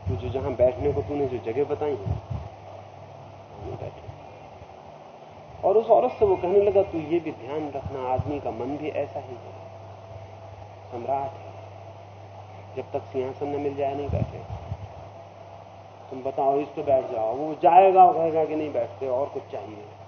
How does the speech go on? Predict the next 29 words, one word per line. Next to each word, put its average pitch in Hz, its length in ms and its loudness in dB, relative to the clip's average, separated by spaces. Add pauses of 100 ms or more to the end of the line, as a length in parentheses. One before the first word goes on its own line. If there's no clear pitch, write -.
(540)
और 127 140 -2
कुछ 123 180 -10
चाहिए, 113 440 -12
और 107 80 -10
कुछ - 360 -14
चाहिए। - 680 -12
बुरा 190 200 12
मैं 240 200 12
उसे 190 300 8
कहता 196 260 0
हूं 196 200 6
जहां 165 240 2
मन 165 260 4
कहे 147 260 4
कि 143 120 -2
और 131 260 4
आगे, 98 280 -6 (1040)
भला 170 200 10
मैं 214 100 8
उसे 190 300 8
कहता 202 240 0
हूं 175 180 6
जहां 147 220 2
मन 143 200 0
कहे 131 240 -4
कि 107 100 -10
बस 113 300 -6 (100)
यही। 101 100 -6 (1900)
यानी 117 100 -2